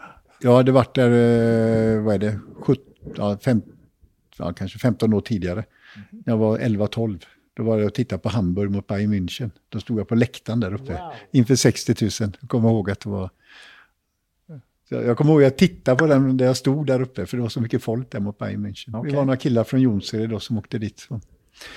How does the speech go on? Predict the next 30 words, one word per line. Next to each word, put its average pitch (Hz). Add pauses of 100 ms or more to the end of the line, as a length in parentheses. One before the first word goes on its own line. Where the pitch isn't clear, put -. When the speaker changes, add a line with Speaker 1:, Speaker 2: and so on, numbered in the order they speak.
(260)
Speaker 1:
Gerd 139
Müller 127
gjorde 123
tre 120
mål 113
den 98
matchen, 90
kommer 92
jag 90
ihåg 92
i 92
alla 92
fall. - (420)
Speaker 2:
Var 156
det 156
några 147
problem 160
att 147
sova 135
inför 180
en 196
uefa-cupfinal? 131
Eller 120
hur, 127
hur 123
var 127
det 117
kvällen 127
innan? 117 (160)
Speaker 1:
Nej. 117